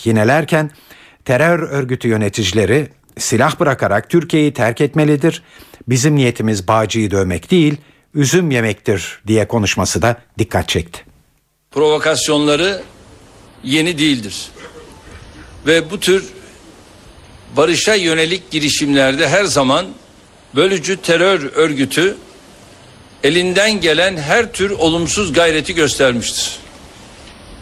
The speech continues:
Speaker 2: Ve bu da yine o alışa geldiğimiz provokatif eylemlerden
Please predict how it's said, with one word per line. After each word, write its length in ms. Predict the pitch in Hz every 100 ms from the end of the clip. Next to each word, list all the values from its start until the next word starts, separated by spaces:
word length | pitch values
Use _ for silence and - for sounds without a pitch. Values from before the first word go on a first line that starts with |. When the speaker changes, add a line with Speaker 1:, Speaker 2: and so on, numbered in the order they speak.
| - - - - - -
Speaker 2:
Ve 120 | 170
bu 100 | 214
da 80 | 214
yine 400 | 196 185 190 202 - - _ _ -
o 140 | 175 202
alışa 340 | 190 190 220
geldiğimiz 720 | 214 180 170 165 170 214 -
provokatif 720 | - 180 180 175 175 226 185 170
eylemlerden 840 | 170 160 160 151 151 143 190 233